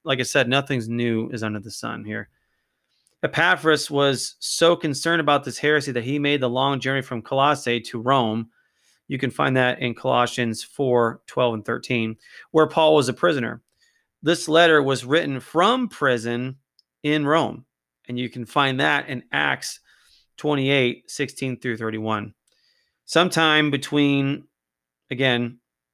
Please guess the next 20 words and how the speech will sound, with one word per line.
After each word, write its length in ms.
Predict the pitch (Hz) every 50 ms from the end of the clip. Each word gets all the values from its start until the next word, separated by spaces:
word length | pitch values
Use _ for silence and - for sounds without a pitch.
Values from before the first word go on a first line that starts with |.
| _ _ -
sixty 580 | - - - 151 135 139 - 143 139 139 139 127
to 120 | 123 113
sixty-two 560 | 104 - - 135 131 - 131 113 - 139 127
A 120 | 120 117 113
D, 280 | 113 110 104 107 - _ _ _ _ _ _ _ _ _ _ _ _ _ _ _ -
and 120 | 147 147
is 180 | 160 170 160 139
therefore 460 | 160 160 156 151 - - 165 156 156
referred 480 | 147 139 131 - - 165 160 165 156 139
to 200 | - 147 143 135
as 460 | 135 131 135 135 135 131 117 - - _ -
a 140 | 135 131 120
prison 440 | - - - 156 151 143 135 139
epistle, 560 | 127 117 - 147 135 127 - 110 - - - _ _ -
along 440 | 156 135 143 156 160 160 160 151
with 260 | 143 135 131 127 - 131
Ephesians, 640 | 120 - - 147 143 139 123 131 135 127 123 - - -
Philippians, 560 | - - 139 131 127 127 131 127 123 120 113
and 220 | - 127 120 110 -
Philemon. 500 | - 113 110 113 113 107 104 104 120